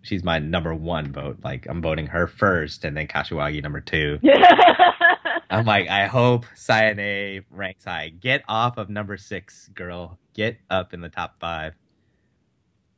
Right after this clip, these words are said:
Speaker 1: She is by default in the top five because, uh, Takamina's not there anymore. But, uh,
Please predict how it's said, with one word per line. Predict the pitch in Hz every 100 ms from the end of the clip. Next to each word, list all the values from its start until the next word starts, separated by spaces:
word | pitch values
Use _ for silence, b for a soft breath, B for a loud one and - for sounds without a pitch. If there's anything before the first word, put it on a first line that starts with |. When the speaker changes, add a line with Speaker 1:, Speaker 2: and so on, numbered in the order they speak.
| _ _ _ _ _
Speaker 1:
She | - 113
is | 104
by | 110 107
default | 113 - 139 123 -
in | 90
the | 87
top | 90 82 -
five | 78 78
because, | 85 78 78 - _ _ _ _ _ _ _ -
uh, | 80 78 76 76 92
Takamina's | 85 80 90 78 73
not | 73 67
there | 73
anymore. | 71 71 73 71 69
But, | - 71 69 76
uh, | 71 71